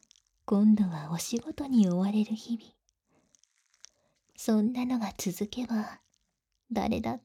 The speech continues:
てもう全部投げ出したくなってしまいますよね。大丈夫。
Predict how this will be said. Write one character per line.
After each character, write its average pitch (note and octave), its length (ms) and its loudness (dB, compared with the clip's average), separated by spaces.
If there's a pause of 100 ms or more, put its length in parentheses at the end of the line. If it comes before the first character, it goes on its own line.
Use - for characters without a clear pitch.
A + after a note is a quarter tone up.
(120)
て C4 380 -4 (520)
も G#3 200 4
う F#3+ 40 0 (200)
全 A#3+ 320 0
部 B3+ 160 0
投 G#3 140 -2
げ A3 160 -2
出 C#4 140 -4
し - 100 -14
た D#4+ 120 -8
く D4 140 -2
な B3+ 140 -2
っ - 20 -6
て A#3+ 160 -6
し - 160 0
ま A3+ 140 2
い A#3 80 2
ま A#3+ 140 -8
す - 180 -8
よ G#3 160 -4
ね。 A#3+ 420 -16 (2000)
大 G3+ 400 2
丈 A#3+ 200 -6
夫。 B3 220 -8